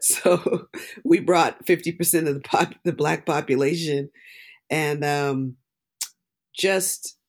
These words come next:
you know, supposed to marry Travis in the tan bark. And I remember him telling me he couldn't marry me in our little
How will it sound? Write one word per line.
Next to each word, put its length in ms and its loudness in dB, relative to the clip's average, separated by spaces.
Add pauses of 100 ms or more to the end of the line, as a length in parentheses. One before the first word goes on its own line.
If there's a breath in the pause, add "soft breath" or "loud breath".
(180)
you 120 0
know, 180 2
supposed 320 -4
to 60 -2
marry 400 0
Travis 600 -2
in 100 -2
the 100 -2
tan 380 -4
bark. 420 -4 (640)
And 260 -2
I 80 -2
remember 400 -2
him 180 -4
telling 320 -4
me 80 -4
he 120 -8
couldn't 340 -4
marry 340 -2
me 240 -2
in 80 -4
our 140 -4
little 420 -6